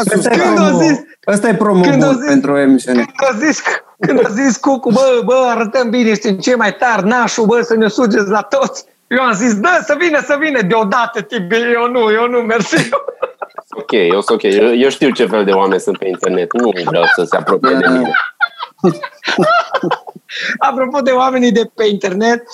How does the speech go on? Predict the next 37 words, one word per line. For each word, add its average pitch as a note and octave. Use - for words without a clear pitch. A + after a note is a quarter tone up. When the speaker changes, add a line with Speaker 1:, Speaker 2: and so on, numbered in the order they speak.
Speaker 3:
uh, F#3
uh, F3
Ioana, F#3
Ioana F#3+
Lia, F3
Ioana G3
Lia F#3
Ștefan, D#3
nu F#3+
mă G#3
tund. F3
Deci D#3+
nu G#3+
mă G#3+
tund. D3+
Deci E3+
nu G3+
mă B3
tund, B3
nu A#3
contează A3
că G3
mă F#3
știi A3
de F#3
douăzeci E3
de D3
ani. D#3
Tu G3
degeaba F#3+
scrii G#3+
la F#3+
toate G3+
comenturile, F3+
la E3+
toate F3
postările. D#3+